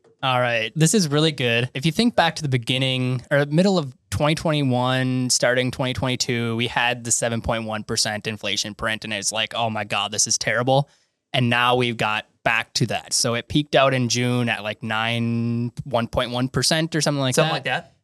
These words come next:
Speaker 1: Um, and now it's back down to seven point one percent versus the expected seven point three percent. So inflation is cooling faster than expected, which is just a fabulous thing. And the markets loved that.
Speaker 2: Faster than expected. That is,
Speaker 1: Yeah.
Speaker 2: that is good. So if you annualize that,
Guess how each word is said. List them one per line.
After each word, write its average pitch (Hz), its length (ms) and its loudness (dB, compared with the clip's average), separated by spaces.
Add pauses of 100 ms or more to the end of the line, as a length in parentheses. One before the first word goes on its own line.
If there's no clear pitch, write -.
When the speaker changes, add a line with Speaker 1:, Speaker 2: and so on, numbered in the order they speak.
Speaker 1:
Um, 123 300 4
and 120 140 -2
now 123 160 0
it's 123 100 -2
back 117 220 -2
down 110 180 -2
to 104 80 -6
seven 113 300 -2
point 107 220 -4
one 110 160 -4
percent 147 580 2
versus 123 400 0
the 120 100 -2
expected 117 500 -4
seven 117 240 -2
point 101 220 -8
three 110 220 -6
percent. 147 340 0
So 147 180 2
inflation 151 480 2
is 185 100 0
cooling 160 540 2
faster 120 440 0
than 117 120 -2
expected, - 540 -6
which 117 160 -4
is 123 140 -2
just 120 180 -4 (180)
a 127 60 0
fabulous 110 580 -2
thing. 139 300 2 (460)
And 127 120 4
the 123 60 4
markets 120 480 0
loved 107 380 -8
that. - 260 -12 (240)
Speaker 2:
Faster 151 560 0
than 139 160 0
expected. 123 720 -4 (640)
That 120 260 0
is, 117 520 -4
Speaker 1:
Yeah. 113 140 4
Speaker 2:
that 117 180 2
is 117 100 -2
good. 107 240 -6
So 190 140 2
if 170 100 -2
you 185 100 2
annualize 147 1000 -2
that, 127 500 -2